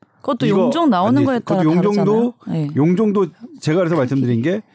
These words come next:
Speaker 2: 어, 아주 명확한 가이드라인이 있는 게 아니라
Speaker 1: 음.
Speaker 2: 그냥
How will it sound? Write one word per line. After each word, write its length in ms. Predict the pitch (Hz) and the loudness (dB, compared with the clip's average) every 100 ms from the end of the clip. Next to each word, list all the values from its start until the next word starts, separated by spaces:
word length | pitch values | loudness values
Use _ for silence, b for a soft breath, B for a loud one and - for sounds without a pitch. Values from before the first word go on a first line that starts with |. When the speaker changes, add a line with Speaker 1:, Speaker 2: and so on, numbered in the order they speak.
| b b | b b
Speaker 2:
어, 300 | - 120 113 | -4 -2 -2
아주 260 | 104 131 180 127 | -2 -2 -2 -2
명확한 460 | 123 220 - 240 | 0 0 0 -2
가이드라인이 540 | 127 123 131 131 123 120 | 0 0 0 0 0 0
있는 220 | 95 92 | -2 -2
게 80 | 131 | -2
아니라 380 | 95 120 117 76 | -2 -6 -8 -10
Speaker 1:
음. 360 | 190 170 170 | -12 -14 -14
Speaker 2:
그냥 600 | 165 180 190 196 226 202 | -6 -2 -2 -4 -10 -16